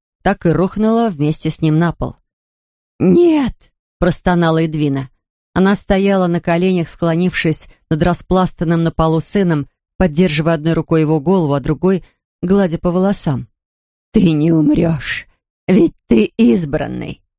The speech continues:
Лили с трудом села, и комната тут же поплыла у нее перед глазами.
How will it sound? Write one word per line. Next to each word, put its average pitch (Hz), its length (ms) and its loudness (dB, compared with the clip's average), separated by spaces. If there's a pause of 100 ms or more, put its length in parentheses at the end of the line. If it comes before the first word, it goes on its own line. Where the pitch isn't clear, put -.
(760)
Лили 214 260 4
с 180 80 -2
трудом 180 400 0
села, 165 480 -2 (360)
и 202 100 2
комната 196 800 0
тут 262 180 -2
же 170 120 0
поплыла 165 640 0
у 170 60 -2
нее 156 320 0
перед 147 280 -4
глазами. 143 680 -2